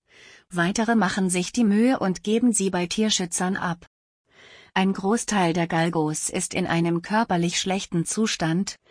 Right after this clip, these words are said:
abgemagert, völlig entkräftet, mit offenen Wunden und Knochenbrüchen.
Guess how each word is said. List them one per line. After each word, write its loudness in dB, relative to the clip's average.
abgemagert, -2
völlig -4
entkräftet, -4
mit -2
offenen 4
Wunden 0
und -4
Knochenbrüchen. 0